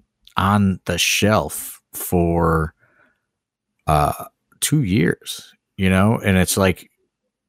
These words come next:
it's, the other weird thing is, you know, I, I, I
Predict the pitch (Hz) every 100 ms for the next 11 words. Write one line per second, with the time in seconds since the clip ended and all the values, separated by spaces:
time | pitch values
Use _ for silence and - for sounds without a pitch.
0 | _ _ _ _ _ _ _ _ - 110
1 | - 117 98 - 117 113 196 170 104 90
2 | - 92 90 95 92 90 85 - - -
3 | - - _ - - 104 95 95 95 98
4 | 95 - 92 95